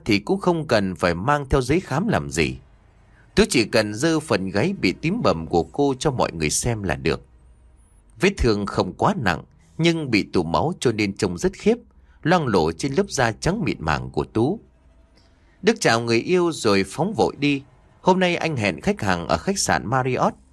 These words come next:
cho nên không dám đến trễ. Người đối tác là một ông chủ người nước ngoài,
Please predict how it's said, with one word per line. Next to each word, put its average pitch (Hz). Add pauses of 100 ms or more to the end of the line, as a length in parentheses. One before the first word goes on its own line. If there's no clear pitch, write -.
(120)
cho 147
nên 117
không 98
dám 104
đến 131
trễ. 175 (720)
Người 120
đối 139
tác 240
là 107
một 98
ông 160
chủ 90
người 90
nước 151
ngoài, 76